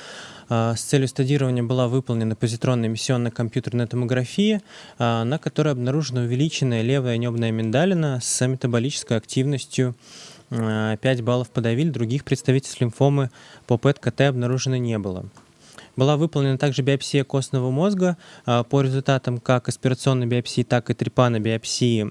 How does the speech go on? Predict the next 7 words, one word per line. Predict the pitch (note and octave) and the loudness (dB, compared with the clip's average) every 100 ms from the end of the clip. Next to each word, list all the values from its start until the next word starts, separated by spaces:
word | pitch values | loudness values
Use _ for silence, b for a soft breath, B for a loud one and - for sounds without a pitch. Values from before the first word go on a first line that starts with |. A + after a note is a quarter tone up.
| - | -6
э, | B2+ A2+ G#2+ G#2+ G#2+ G#2+ G#2+ | -4 -2 0 0 0 0 -2
не | A2+ C#3 | 0 0
было | A#2 A2+ | 0 -2
признаков | B2+ B2 A#2 A2+ - | -2 -2 -2 -6 -2
поражения | B2 A#2+ A#2+ A2+ G#2+ | 0 2 0 -2 -2
костного | - A2+ - A2 | -2 -4 -2 -2
мозга, | A2+ A2 G2+ A2 | -2 -2 -4 -6